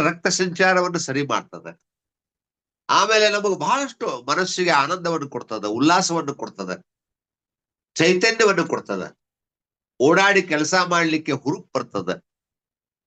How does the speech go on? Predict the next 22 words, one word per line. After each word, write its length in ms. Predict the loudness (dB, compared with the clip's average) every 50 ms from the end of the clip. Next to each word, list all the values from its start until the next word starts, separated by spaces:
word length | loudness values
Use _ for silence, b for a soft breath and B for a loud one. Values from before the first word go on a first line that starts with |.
| _ _ _ _ _ _ _ -2 2
ರೆಗ್ಯುಲರ್ 480 | 4 4 4 4 4 4 4 4 4
ಆಗಿ 220 | 4 4 4 2 2
ಬೇರೆ 340 | 2 2 2 2 2 0
ಕಾಫಿ 340 | 0 0 0 0 0 0 -2
ಬದ್ಲಿ 340 | -2 -2 -4 -4 -4 -4 -4
ನಮ್ಮ 260 | -4 -4 -6 -6 -6
ಕಾಫಿಯನ್ನ 520 | -2 0 0 0 0 0 -2 -2 -2 -4 -4
ದಿನ-, 440 | -4 -4 -4 -4 -4 -6 -6 _
ದಿನಗ-, 380 | -6 -4 -2 -2 -2 -4 -6 -6
ದಿನಕ್ಕೆ 280 | -6 -4 -4 -4 -4 -4
ಒಂದು 160 | -2 -2 -2
ನಾಲ್ಕಾರು 440 | 0 -2 -2 -2 -2 -2 -2 -2 -2
ಸಾರಿ 320 | -2 -2 -2 -2 -2 -4
ನೀವು 180 | -6 -6 -8 -8
ಕುಡಿತಾ 360 | -8 -8 -8 -6 -4 -4 -4
ಹೋದ್ರಪ್ಪ 460 | -4 -4 -4 -4 -4 -6 -6 _ -4
ಅಂತಂದ್ರೆ 460 | -4 -4 -4 -6 -10 -8 -8 -6 -6
ನಿಮ್ಮ 200 | -6 -6 -4 -2
ಆರೋಗ್ಯ 580 | -2 0 2 2 2 2 2 0 0 0 0 0 0 -2 -4 -6 _ _ _ _ _ _ _ -6
ನಿಧಾನವಾಗಿ 1120 | -2 0 2 2 4 4 4 2 2 2 0 -2 -2 -2 -2 -2 -2 -2 -4 -6 -6 -8 -12 _ _ _ _
ಸರಿ 260 | -10 -4 -2 -2 0
ಹೋಗ್ತದೆ. 440 | 0 0 0 -2 -6 _ -20 -20 -20